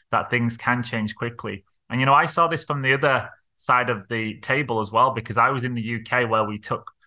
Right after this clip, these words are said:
a lot of immigration, and I saw entire communities. I mean, there's certain cities in the U K where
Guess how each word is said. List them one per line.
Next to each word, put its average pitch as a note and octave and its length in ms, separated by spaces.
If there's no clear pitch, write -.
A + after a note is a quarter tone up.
a G#2 100
lot C#3 260
of D#3+ 100
immigration, G2+ 840
and A#2+ 240
I C3+ 160
saw D#3 220
entire B2+ 640
communities. A2+ 480
I A#2 40
mean, C3+ 160
there's C#3 160
certain D#3 260
cities E3 360
in C#3+ 100
the A#2 80
U A2 160
K G#2 260
where G#2+ 320